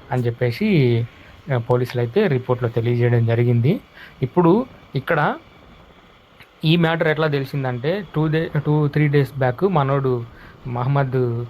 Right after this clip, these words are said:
మ-, సారీ, మహమ్మద్ అంటే దీపక్ కుమార్, ఆ, ఇన్-, ఆ, మన Instagram-లో ఒక, ఒక, ఒక సెల్ఫ్ వీడియో అయితే వదిలిండనమాట.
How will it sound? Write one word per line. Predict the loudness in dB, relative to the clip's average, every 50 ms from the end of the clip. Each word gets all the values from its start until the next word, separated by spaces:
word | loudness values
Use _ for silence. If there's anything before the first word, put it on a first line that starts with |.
| -14 -20 -20 -20 -20 -20 -20 -20 -14 -8 -6
మ-, | -6 -6 -4
సారీ, | -2 -2 0 0 0
మహమ్మద్ | -2 -2 -2 -2 -2 -2 -2 -4
అంటే | -4 -4 -4
దీపక్ | -4 -4 -2 -2 -2 -2 -2
కుమార్, | -2 -2 0 0 0 0 -2 -4 -4 -8 -14 -20 _ -12 -10
ఆ, | -10 -10 -8 -8
ఇన్-, | -6 -6 -6 -6 -6 -8
ఆ, | -6 -6 -6 -6
మన | -4 -4 -4 -4
Instagram-లో | -4 -4 -4 -4 -2 -2 -2 -2 -2 -2 -4 -4 -4 -6 -6 -6 -6 -6 -8 -10 -16 -20 -20 -20 -20 -20 -18 -14
ఒక, | -8 -6 -4 -2 -2 -2 -4 -4 -6 -10 -16 -20 -20 -20 -20 -20 -20 -20 -20 -20 -20 -20 -20 -20 -20 -20 -20 -20 -8 -6 -4
ఒక, | -4 -2 -2 -4 -4 -6 -4 -4
ఒక | -4 -4 -2 -2 -4 -2
సెల్ఫ్ | -4 -4 -6 -6 -6 -4
వీడియో | -2 0 0 0
అయితే | 0 0 0 0
వదిలిండనమాట. | 0 0 0 0 0 0 0 -2 -2 -2 -4 -4 -4 -4